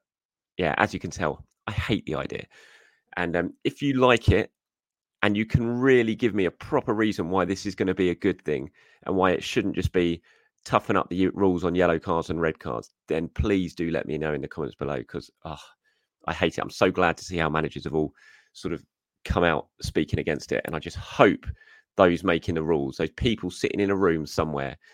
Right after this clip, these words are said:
who are deciding on the rules of the game, are not gonna bring this in and force it on everyone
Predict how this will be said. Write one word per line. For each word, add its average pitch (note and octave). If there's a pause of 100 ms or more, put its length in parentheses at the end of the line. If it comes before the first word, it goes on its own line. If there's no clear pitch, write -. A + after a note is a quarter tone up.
(180)
who D#2+
are D#2
deciding F#2+
on F2+
the F2
rules F2
of F#2
the E2+
game, D#2 (1500)
are F2+
not F#2
gonna D#2+ (720)
bring E2+
this D#2+
in D#2+
and C#2+
force -
it -
on D#2
everyone C2+